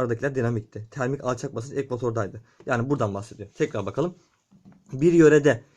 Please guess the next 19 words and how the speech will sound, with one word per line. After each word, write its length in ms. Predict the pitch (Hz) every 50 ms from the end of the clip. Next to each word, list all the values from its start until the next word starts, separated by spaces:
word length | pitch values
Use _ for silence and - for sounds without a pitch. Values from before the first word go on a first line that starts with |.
| _ _ _ _ _ _ _
yıl 300 | - 120 151 185 208 185
boyunca 420 | 175 185 185 175 170 160 151 123 -
termik 420 | - 160 143 143 160 196 202 202
kökenli 420 | - 185 175 180 175 170 180 185 175
alçak 420 | - 151 151 147 151 185 175 -
basınç 320 | 165 160 - 170 165 -
etkili 320 | - 151 151 - - 160 165
ise 220 | 165 165 - 127 -
o 140 | 165 170 156
bölgeyle 400 | 165 165 156 151 170 165 156 143
ilgili 280 | 123 135 156 180 175 - - _ _ _ _ _ _ _
hangisi 720 | _ 175 190 202 190 165 165 160 - - 185 190 185 165 - _ _
söylenemez? 800 | _ - 127 117 117 123 123 110 98 92 - - - - _ _ _ _ _ _ _ _ _ _ _ _ _ _ _ _ _ _ _ _ _ _ _ _ _ _ _ _ _ _ _ _ _ _ _ _ _ _ _ _ _ _ _ _ -
Bulutlu 340 | 143 180 214 220 - 226 208
gün 100 | 233 226
sayısı 300 | - 226 233 226 247 240
fazladır. 340 | 226 220 214 208 180 170
Evet 160 | 185 190 175 165
arkadaşlar, 380 | 156 135 135 131 131 180 180